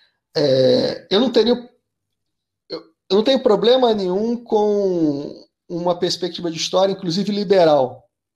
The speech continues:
O que que eu quero dizer com isso? É... a questão, pra mim, e isso foi a grande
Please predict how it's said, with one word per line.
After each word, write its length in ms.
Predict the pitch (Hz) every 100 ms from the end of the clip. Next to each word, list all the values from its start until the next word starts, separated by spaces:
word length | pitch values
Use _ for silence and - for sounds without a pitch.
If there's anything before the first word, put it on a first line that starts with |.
| _
O 720 | _ - - - _ _ _
que 120 | - 233
que 60 |
eu 60 | 233
quero 160 | 220
dizer 180 | 190 190
com 120 | 190
isso? 340 | 160 123 - - _ _ _ _ _ _ -
É... 800 | 151 139 131 120 113 104 - - _ _ _ _ _ _ _ _ _ _ _ _
a 80 | -
questão, 680 | - 233 - - 233 254 170
pra 200 | 165 151
mim, 340 | 139 196 202
e 280 | 143 - 175
isso 220 | 214 -
foi 160 | - 180
a 60 | 156
grande 800 | 151 190 220 175 156 110 -